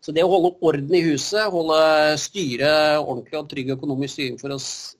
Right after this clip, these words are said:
for å sikre at ikke den økonomien, eh, går i knas, er det aller, aller viktigste. Også innenfor det så er det masse prioriteringer. Så det som har vært viktig for oss da, er trygghet for folk,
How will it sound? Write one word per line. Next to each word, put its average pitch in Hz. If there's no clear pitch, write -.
for 143
å 139
sikre 165
at -
ikke 139
den 131
økonomien, 123
eh, 64
går 131
i 131
knas, 180
er 147
det 143
aller, 139
aller 127
viktigste. -
Også 175
innenfor 160
det 247
så 208
er 208
det 214
masse -
prioriteringer. 143
Så 160
det 160
som 165
har 180
vært 190
viktig 135
for 160
oss -
da, 208
er 143
trygghet 147
for 180
folk, 262